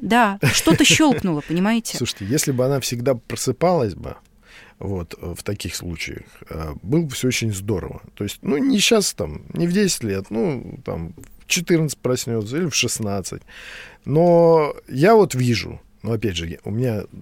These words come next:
Speaker 2: достаточно, э, своеобразный угол зрения, потому что я вижу, э, людей в кризисах, да, я обычно не вижу, так сказать,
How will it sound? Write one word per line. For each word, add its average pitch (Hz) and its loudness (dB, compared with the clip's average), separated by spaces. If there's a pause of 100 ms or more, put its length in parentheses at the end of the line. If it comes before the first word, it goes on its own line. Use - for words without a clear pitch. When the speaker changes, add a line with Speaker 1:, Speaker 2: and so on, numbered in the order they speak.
(360)
Speaker 2:
достаточно, 110 -2
э, 101 -10
своеобразный 135 4
угол 120 0
зрения, 165 2
потому 120 -4
что - -4
я 117 0
вижу, 139 0
э, 101 -6
людей 120 0
в 123 -6
кризисах, 90 -4
да, 127 -2
я 95 -4
обычно 98 -6
не 110 -2
вижу, 90 -4
так 78 -12
сказать, 76 -8